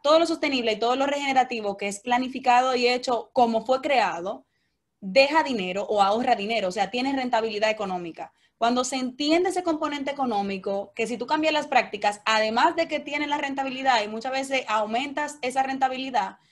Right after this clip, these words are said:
también deja de sacrificar cosas que en un futuro te cuestan más dinero o te implican un gasto adicional, entonces empieza a cambiar desde la conciencia de la visión de negocio como razón social. Porque no es, o sea,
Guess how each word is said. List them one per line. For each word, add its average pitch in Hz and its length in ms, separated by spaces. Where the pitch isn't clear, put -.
también 254 720
deja 254 160
de 262 80
sacrificar 269 460
cosas 262 220
que 240 80
en 233 40
un 233 100
futuro 262 320
te 254 120
cuestan 262 320
más 262 140
dinero 254 500
o 214 100
te 220 60
implican 240 420
un 254 80
gasto 254 300
adicional, 254 580
entonces 233 320
empieza 240 400
a 254 40
cambiar 233 280
desde 214 120
la 208 120
conciencia 214 480
de 226 100
la 214 160
visión 214 340
de 226 80
negocio 196 600
como 185 180
razón 190 240
social. 180 460
Porque 294 260
no 302 260
es, 285 380
o 226 80
sea, 220 320